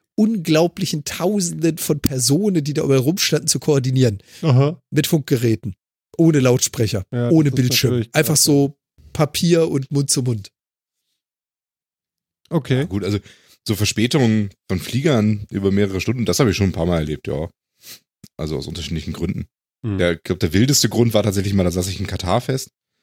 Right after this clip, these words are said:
Speaker 3: in, in Doha, weil, äh, sie den Flieger nicht aus dem Hangar bekommen haben, denn das Hangartor war defekt. Und, äh, der Hangar gehörte leider nicht der gleichen Firma wie die Fluglinie und deswegen war der Techniker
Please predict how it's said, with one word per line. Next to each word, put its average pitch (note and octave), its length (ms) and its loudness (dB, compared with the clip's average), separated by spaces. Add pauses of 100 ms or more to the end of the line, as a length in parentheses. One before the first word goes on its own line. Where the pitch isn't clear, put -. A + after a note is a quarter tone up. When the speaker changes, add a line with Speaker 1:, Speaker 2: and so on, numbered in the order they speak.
(360)
Speaker 3:
in, F2+ 200 0
in F2 180 0
Doha, G2+ 500 2 (420)
weil, F2+ 680 4
äh, F2 480 0
sie F2+ 180 -6
den F#2+ 220 0
Flieger G3+ 240 0
nicht F#2+ 120 2
aus F#2 60 -4
dem A2 120 -2
Hangar E3+ 220 0
bekommen F2+ 360 -4
haben, E2+ 240 -2
denn F2+ 120 -2
das F#2 140 -4
Hangartor A#2 440 -2
war E2 100 -2
defekt. E2 420 -6 (600)
Und, G2+ 340 0
äh, F#2+ 160 0
der G2+ 160 0
Hangar D3+ 200 2
gehörte A#2 280 2
leider A#2+ 260 4
nicht A2 200 0
der A2 80 0
gleichen A2 280 0
Firma G#2+ 400 0
wie G2+ 80 -4
die G2 80 -10
Fluglinie G#2 640 0
und F2+ 220 -2
deswegen F#2 400 -4
war F#2 100 0
der F2 180 0
Techniker G2 540 -2